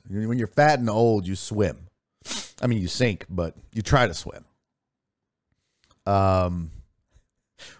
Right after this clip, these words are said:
Reyes said, "Will you write your names on our bodies?" Okay, this conversation is over. Can we do some, this, I'm, I'm, I'm out on all this bullshit. Let me, let me,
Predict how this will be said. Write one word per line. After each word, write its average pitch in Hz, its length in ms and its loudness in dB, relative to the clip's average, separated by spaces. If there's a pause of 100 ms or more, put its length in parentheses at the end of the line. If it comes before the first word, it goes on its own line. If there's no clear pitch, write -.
(140)
Reyes 104 280 -4
said, 101 140 -4
"Will 90 120 -4
you 85 140 -8
write 90 200 -6
your 90 120 -10
names 82 300 -10
on 80 60 -10
our 73 80 -12
bodies?" 58 460 -18
Okay, 180 200 2
this 143 140 -6
conversation 135 640 0
is 73 140 -4
over. 65 240 -10
Can 120 160 0
we 147 120 0
do 208 160 -2
some, 117 280 -4 (460)
this, - 260 -6
I'm, 143 280 -2 (120)
I'm, 147 320 -4 (240)
I'm 151 220 -4
out 135 260 0
on 98 140 -6
all 123 260 2
this 101 200 -2
bullshit. 98 600 -6
Let 101 160 -6
me, 151 280 -4
let 120 120 2
me, 156 200 0